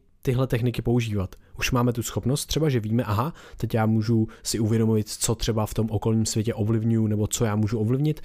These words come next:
a co ne. Tohle to mi hrozně pomůže, protože nemůžu ovlivnit, že prší, tak nemusím být naštvaný, že prší a můžu si to užít. Třeba jednoduchý příklad. No ale mě to musí napadnout, já si na to musím vzpomenout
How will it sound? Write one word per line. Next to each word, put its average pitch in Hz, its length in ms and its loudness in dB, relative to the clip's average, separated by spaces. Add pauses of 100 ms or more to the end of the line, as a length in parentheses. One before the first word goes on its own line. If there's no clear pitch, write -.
(140)
a - 60 -4
co - 180 0
ne. 98 180 0 (340)
Tohle 175 200 2
to - 160 0
mi 170 80 4
hrozně 156 220 4
pomůže, 131 380 0
protože 107 280 0
nemůžu 120 260 2
ovlivnit, 110 280 2
že 107 100 2
prší, 143 400 -2
tak 123 220 -2
nemusím 117 300 0
být 110 100 0
naštvaný, 104 380 -2
že 107 80 0
prší 107 320 -2
a - 20 0
můžu 101 160 0
si - 60 -6
to 117 100 -2
užít. 104 320 -2 (100)
Třeba 104 300 0 (520)
jednoduchý 104 400 0
příklad. - 360 -4 (400)
No 127 100 0 (100)
ale 139 400 2 (140)
mě 123 120 0
to 127 80 0
musí 117 240 -2
napadnout, 147 580 0
já 120 80 -2
si - 120 -2
na 107 40 -2
to 101 100 -4
musím 95 160 -2
vzpomenout 139 600 0